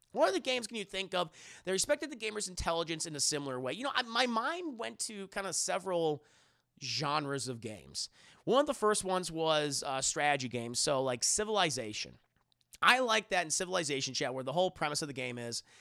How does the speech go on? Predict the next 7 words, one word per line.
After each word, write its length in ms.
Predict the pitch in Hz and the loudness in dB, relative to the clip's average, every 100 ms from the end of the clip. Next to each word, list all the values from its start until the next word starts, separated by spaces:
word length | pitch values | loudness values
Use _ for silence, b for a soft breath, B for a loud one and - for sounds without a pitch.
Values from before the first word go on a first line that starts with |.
| B B | B B
it 220 | 139 135 | -4 -2
is 300 | 135 127 120 | -2 -2 -2
a, 240 | 127 127 123 | 0 0 0
uh, 100 | 120 | 0
uh, 600 | 117 117 127 117 110 110 | 0 0 0 0 0 -2
top-down, 800 | - 156 160 - 127 123 117 117 | 2 4 4 0 -2 0 -2 -2
turn-based, 1040 | - - 147 147 127 127 123 120 - - | -4 -2 -2 -2 -2 0 0 0 0 -2